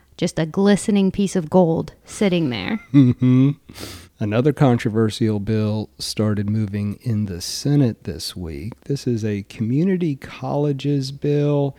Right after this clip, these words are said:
Speaker 2: that gives appointment power to the General Assembly in appointing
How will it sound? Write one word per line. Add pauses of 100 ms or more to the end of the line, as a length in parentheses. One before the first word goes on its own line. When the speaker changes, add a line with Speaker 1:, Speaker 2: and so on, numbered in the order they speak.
(120)
Speaker 2:
that (340)
gives (100)
appointment
power (280)
to
the
General
Assembly (420)
in
appointing